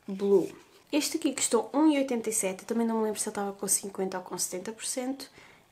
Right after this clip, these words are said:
E então, a embalagem é assim, preta, por acaso é bué gira.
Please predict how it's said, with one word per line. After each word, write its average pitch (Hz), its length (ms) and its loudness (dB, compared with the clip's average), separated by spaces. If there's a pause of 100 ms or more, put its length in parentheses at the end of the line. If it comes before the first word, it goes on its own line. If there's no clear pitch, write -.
(160)
E 247 300 -6
então, 233 560 -4
a - 20 -2
embalagem 226 540 -4
é - 20 -6
assim, 208 920 -4 (1800)
preta, 208 360 -2
por 247 120 -8
acaso 247 260 -6
é 220 40 -2
bué 220 360 -6
gira. 220 500 -4